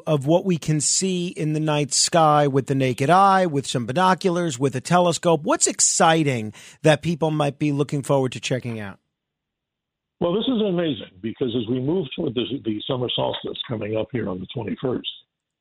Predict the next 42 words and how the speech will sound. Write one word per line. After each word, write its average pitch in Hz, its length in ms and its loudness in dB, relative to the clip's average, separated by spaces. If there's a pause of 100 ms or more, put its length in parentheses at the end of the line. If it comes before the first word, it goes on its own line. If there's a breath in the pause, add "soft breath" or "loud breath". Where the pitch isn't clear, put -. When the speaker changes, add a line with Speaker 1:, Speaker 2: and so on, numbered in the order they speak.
(160)
Speaker 2:
we 131 140 -2
find 143 260 -2
out 131 180 -2
that 123 100 -4
the 123 80 -2
moon 131 280 -4
goes 117 260 -4
to 110 100 -10
new 123 280 -2
on 101 120 -8
the 98 180 -4
eighteenth. 107 520 -4
So 113 100 -2
if 92 80 -4
you 110 80 -2
get 160 180 -2
up 156 160 -4
early 139 280 -2
in 123 80 -6
the 120 60 -6
morning, 95 360 -4
wherever 113 240 -2
you're 95 120 -4
listening 92 400 -6 (100)
to, 107 100 -2
and 123 100 -4
it's - 180 -4
early 113 220 -2
morning 104 380 -6
for 98 80 -4
many, 92 340 -10 (840)
if 135 120 -2
you 135 80 0
look 151 260 -2 (100)
early, 135 420 -2
let's 117 220 -6
say 120 120 -4
an 107 120 -4
hour 127 180 -2
or 113 240 -4
two 113 140 -4
before 101 300 -6